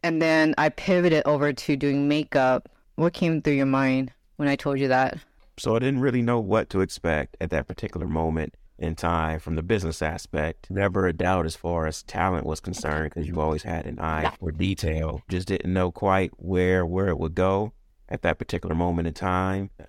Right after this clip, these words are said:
Speaker 2: I didn't know that makeup could be an actual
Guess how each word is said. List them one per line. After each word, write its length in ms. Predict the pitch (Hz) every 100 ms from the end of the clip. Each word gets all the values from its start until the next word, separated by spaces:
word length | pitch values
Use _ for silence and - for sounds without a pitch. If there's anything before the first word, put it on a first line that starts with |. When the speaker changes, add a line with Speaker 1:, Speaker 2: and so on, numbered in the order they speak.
| -
Speaker 2:
I 100 | -
didn't 320 | 80 82 73
know 340 | 82 85 85 85
that 400 | 85 82 80 76 -
makeup 520 | 87 90 90 85 87 - _ _
could 220 | - 82
be 200 | 82 87
an 120 | 85 87
actual 800 | 85 - 87 82 80 80 80